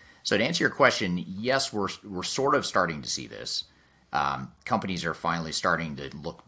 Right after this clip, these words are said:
beyond the, your traditional back-office financial E R P system and now looking at technology as more of a, a business model enabler, and a way to, you know, be closer to customers and to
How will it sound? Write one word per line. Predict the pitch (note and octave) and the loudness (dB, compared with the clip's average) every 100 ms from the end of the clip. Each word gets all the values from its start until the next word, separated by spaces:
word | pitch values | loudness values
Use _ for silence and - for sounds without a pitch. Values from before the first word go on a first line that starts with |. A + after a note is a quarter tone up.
| - | -8
beyond | D#2 D2+ D#2+ D#2+ D2+ | -2 0 2 0 -4
the, | C2 | -10
your | C2+ D2 D2 | -12 -8 -8
traditional | C#2 - D2 D2+ D#2+ D2 C#2+ C2+ - | -8 -8 -6 -6 -6 -6 -6 -8 -6
back-office | E2 D2+ E2+ D2 D2+ C#2+ | -2 0 0 0 -2 -6
financial | - C#2 C#2 - D#2 C2 C2 - | -4 -6 -6 -8 -6 -8 -12 -12
E | E2+ | -6
R | D2 B1+ | -4 -4
P | A2+ F2+ | -2 -2
system | F2 E2 E2 | -2 -4 -6
and | D2 | -6
now | C#2 C#2 | -4 -4
looking | C2+ C2+ - C2 | -4 -10 -12 -12
at | B1 | -8
technology | D2+ D2 C#2 C#2 C2 | -8 -6 -6 -8 -10
as | B1 | -12
more | C#2 C2+ C2 | -10 -8 -8
of | B1+ | -8
a, | B1 B1 - _ _ - | -10 -12 -18 _ _ -6
a | |
business | - D#2+ D2+ E2 F2 | -4 -6 -4 -4 -2
model | D#2+ D#2+ E2+ B2+ - | 0 0 -2 -8 -12
enabler, | - E2 E2 F2 E2+ - - _ _ _ _ E2 | -6 -6 -4 -6 -6 -8 -20 _ _ _ _ -4
and | |
a | D#2 | -2
way | D#2 D2+ D2 | -4 -4 -4
to, | C#2+ C2+ - _ | -4 -6 -10 _
you | F2+ | -8
know, | D2 | -6
be | C2 D#2 | -6 -8
closer | C#2 - D#2+ D2+ | -8 -6 -6 -6
to | B1+ | -10
customers | - G2 - F2 E2+ D#2+ D#2 C2+ | -4 -2 -2 -2 0 -2 -4 -8
and | C2+ C2 | -8 -8
to | - C2+ A#1+ A#1 | -8 -8 -8 -10